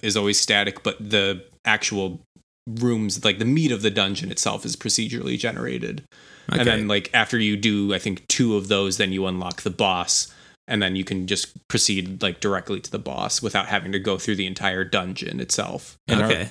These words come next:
Speaker 3: are they
Speaker 2: that's cool.
Speaker 3: structured somewhat similarly to, like, most Zelda games where, like, they're, you know, built around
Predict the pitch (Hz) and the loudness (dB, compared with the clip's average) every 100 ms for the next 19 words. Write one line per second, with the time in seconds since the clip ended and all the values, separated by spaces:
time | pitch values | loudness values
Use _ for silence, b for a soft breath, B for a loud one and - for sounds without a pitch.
0 | - 104 104 - 76 - 117 113 127 107 | 0 2 4 2 0 0 0 2 2 2
1 | 87 - - - 101 95 92 87 - 87 | 2 2 2 2 2 4 2 2 0 2
2 | 87 85 87 87 - 87 80 80 85 82 | 2 2 2 0 -2 -2 -2 -2 -2 0
3 | - 85 85 87 85 85 - 87 85 82 | 0 0 0 0 0 -2 -2 -2 0 -2
4 | 82 - 80 78 - _ - 92 85 82 | -6 -10 -10 -10 -14 _ -8 -6 -4 -4
5 | 78 _ 85 82 82 85 82 80 80 82 | -6 _ -4 -2 -2 -2 0 0 0 0
6 | 82 78 | -2 -4